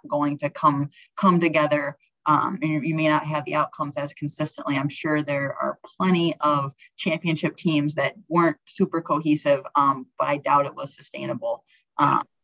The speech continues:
Speaker 1: or, or I doubt it, you know, it happened often. And so, um, you know, I, I could not agree more that, you know, it's a, it's a nice validation of what worked for in one sport for one team, you know, might, might be, you know,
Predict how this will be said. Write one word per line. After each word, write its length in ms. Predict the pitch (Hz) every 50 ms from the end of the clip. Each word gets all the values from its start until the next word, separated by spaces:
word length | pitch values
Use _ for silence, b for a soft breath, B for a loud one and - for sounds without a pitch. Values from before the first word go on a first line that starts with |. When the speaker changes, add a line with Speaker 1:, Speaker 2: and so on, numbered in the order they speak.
| _ _ -
Speaker 1:
or, 120 | 151 147 -
or 200 | - 151 147 147
I 80 | 147
doubt 240 | 143 147 147 143 139
it, 100 | - -
you 100 | 143 143
know, 140 | 139 139 -
it 200 | - - 143 151
happened 380 | 165 175 135 - - 143 139
often. 400 | 131 - - - - - 143 143
And 120 | 139 147 147
so, 360 | - - 139 131 131 - _ b b b _ _ -
um, 340 | - 65 - - - - _ _ _ _
you 140 | - - -
know, 80 | - -
I, 320 | - - - - 73 73 _ _ _ _ _ _ _ _ _ -
I 240 | - 139 135 135 - _ -
could 180 | - 170 156
not 140 | 285 - -
agree 240 | 143 139 147 147 147
more 300 | 143 143 269 - - -
that, 340 | 262 - 135 127 - - _ _ _
you 80 | - 277
know, 180 | - - 143 147
it's 160 | - - -
a, 160 | - 143 151 -
it's 180 | - 143 143 -
a 60 | 139
nice 340 | 143 143 151 151 151 147 -
validation 760 | - 147 143 143 139 139 143 143 143 139 - - 143 139 135
of 220 | 139 135 135 131 _ B 170 156 _
what 240 | - 147 147 139 147
worked 300 | 156 160 156 151 156 -
for 260 | - - 156 147 -
in 220 | 147 151 147 143
one 200 | 147 156 156 156
sport 380 | 156 - _ - 147 151 147 -
for 140 | _ 147 143
one 240 | 147 147 147 147 151
team, 480 | - - 151 151 151 151 147 143 143 _ _ _ _
you 120 | 131 127
know, 120 | 131 135 139
might, 300 | 139 135 143 143 - -
might 480 | 151 147 143 143 143 139 135 135 -
be, 380 | _ 143 139 139 131 131 135 - _ _ _ _
you 60 | -
know, 160 | - 135 151